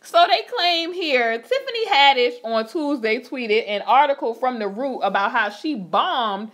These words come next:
during her New Year's Eve stand-up performance in Miami. It was so bad that audience members walked out, and Tiffany Haddish ended up having some drinks with some of those who remained.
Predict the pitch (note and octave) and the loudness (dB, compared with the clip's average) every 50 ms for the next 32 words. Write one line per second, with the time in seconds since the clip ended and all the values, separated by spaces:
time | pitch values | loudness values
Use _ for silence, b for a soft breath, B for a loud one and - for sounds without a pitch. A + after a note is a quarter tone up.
0 | B B B B B - F3+ A3+ C4 C#4 C4 B3 D4 D#4+ D4 B3 A#3+ D#4 F#4+ E4 | B B B B B -4 0 0 2 2 2 0 0 0 0 0 0 -2 -2 0
1 | D#4 D4+ D4+ D4+ - - B3 C4 C#4+ C#4+ C#4 C#4 - - B3+ B3 A#3+ A#3+ B3+ B3 | 0 0 -2 -4 -4 -6 -8 -6 -6 -6 -6 -8 -6 -4 -2 -2 0 -2 -2 -2
2 | C#4 C#4+ C#4 - G3 F#3+ G3+ G3+ G#3 - F3+ G3 G#3 G#3+ A3+ A#3+ A#3+ C4+ E4 E4 | -4 -6 -4 -4 -4 -4 -4 -4 -6 -6 -6 -4 -2 -2 -2 -2 0 0 -2 -2
3 | C4+ G#3 E3 D3 D3 - b b b b b _ B3 F4 F4+ F#4 E4+ D#4+ E4 - | -2 -4 -8 -12 -14 -20 b b b b b _ 2 2 2 0 -4 -4 -2 0
4 | E4+ E4+ G4 F#4 F4 D#4 D4+ D4+ D4+ D4 A#3+ B3 A#3+ A#3 - - B3+ D4+ E4+ F4 | 0 0 0 2 2 2 2 4 2 2 2 2 0 0 0 0 2 2 2 2
5 | E4 D#4 D4+ D#4 C#4+ C#4+ D4+ D4 C4+ B3 A#3 A#3 - G#3 G3 G3 C4+ D4+ E4 E4+ | 0 -4 -6 -6 -4 -4 -4 0 2 2 2 2 0 -6 -10 -4 0 2 4 4
6 | E4 E4 - _ _ A#3+ C#4+ F4 F4+ D#4 A#3+ G3 G3 - A#3+ B3 B3+ B3 - E4+ | 2 0 -8 _ _ -2 0 2 2 2 0 -2 -4 -6 -8 -8 -8 -8 -10 -12
7 | F#4 - G4+ F4 F#4 F#4 F4 D#4+ C#4+ C4 B3+ B3 B3 B3 - - A#3+ B3 C4 B3+ | -10 -10 -8 -8 -6 -6 -4 -2 0 0 0 0 0 -2 -4 -8 -12 -6 -2 0
8 | B3 A#3 A3+ A3+ A3+ B3+ B3 A3+ A3+ G#3+ G#3+ A3 - G3+ F3+ F3+ F3+ D#3 F#3 A3+ | 2 2 2 0 0 -2 -4 -4 -4 -4 -6 -10 -8 -8 -8 -8 -8 -8 -8 -8
9 | C4+ C#4 C#4 - G#3+ G3+ G#3+ A3 - B3+ A#3+ B3 A#3+ A3+ A3+ A3+ A3+ A#3 B3 - | -8 -8 -10 -10 -8 -8 -8 -6 -6 -6 -6 -4 -4 -2 -2 0 -2 -2 -4 -8
10 | B3 A#3 G3 G#3 G3+ G3+ F3+ E3 D#3 D3 C#3+ D3 | -12 -10 -8 -6 -6 -6 -8 -10 -10 -16 -20 -20